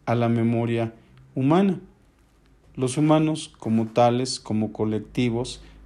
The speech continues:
necesitamos conservar la memoria.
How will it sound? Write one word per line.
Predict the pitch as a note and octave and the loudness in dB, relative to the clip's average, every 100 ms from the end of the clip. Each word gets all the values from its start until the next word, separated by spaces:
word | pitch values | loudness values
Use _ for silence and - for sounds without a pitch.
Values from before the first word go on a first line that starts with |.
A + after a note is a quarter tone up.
| - | -4
necesitamos | A#2+ A#2+ A2+ A#2 B2 B2 B2+ | -2 -2 -4 -4 -2 0 -2
conservar | - B2+ A#2+ A#2+ A#2 A2+ A#2 | -4 -4 -4 -2 -4 -2 -2
la | A#2 | 0
memoria. | A2 G2+ G2+ G2 F#2+ | -2 -2 -2 -4 -6